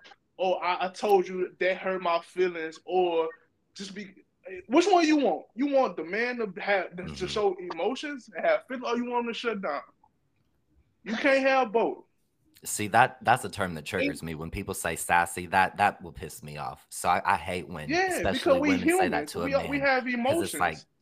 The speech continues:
Speaker 2: mm-hmm. Mm-hmm.
Speaker 1: I cannot, I cannot, I can personally hit a switch and not give a fuck. I have that ability. So,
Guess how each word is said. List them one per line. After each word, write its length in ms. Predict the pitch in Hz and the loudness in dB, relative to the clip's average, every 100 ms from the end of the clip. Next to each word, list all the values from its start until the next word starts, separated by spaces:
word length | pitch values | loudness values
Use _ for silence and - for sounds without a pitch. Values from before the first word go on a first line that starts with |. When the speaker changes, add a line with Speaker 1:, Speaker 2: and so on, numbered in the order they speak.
| - | -12
Speaker 2:
mm-hmm. 300 | 92 82 78 78 _ _ _ _ _ _ _ _ 82 | -10 -8 -10 -12 _ _ _ _ _ _ _ _ -16
Mm-hmm. 200 | 80 78 | -8 -2
Speaker 1:
I 60 | 302 | -2
cannot, 440 | 277 214 247 214 - 160 | -2 -2 0 -2 -4 -2
I 100 | 233 | 0
cannot, 340 | 247 226 214 - | -2 -2 -2 -2
I 80 | 262 | -4
can 140 | 202 | -4
personally 540 | 214 214 - 165 160 - _ _ _ - - | -6 -6 -6 -12 -12 -14 _ _ _ -16 2
hit 140 | 190 | 2
a 40 | 156 | 2
switch 320 | - 180 160 | -2 0 0
and 80 | 147 | 0
not 220 | 160 151 | -2 -2
give 100 | 151 | -6
a 60 | 139 | -10
fuck. 240 | - - - _ _ _ _ | -16 -18 -18 _ _ _ _
I 100 | 185 | 2
have 320 | 214 208 202 180 | 6 8 6 4
that 140 | 165 | -4
ability. 580 | 156 180 - - - - _ _ - | -4 -2 -2 -6 -20 -20 _ _ -10
So, 380 | 330 311 247 - | -2 -2 -2 -6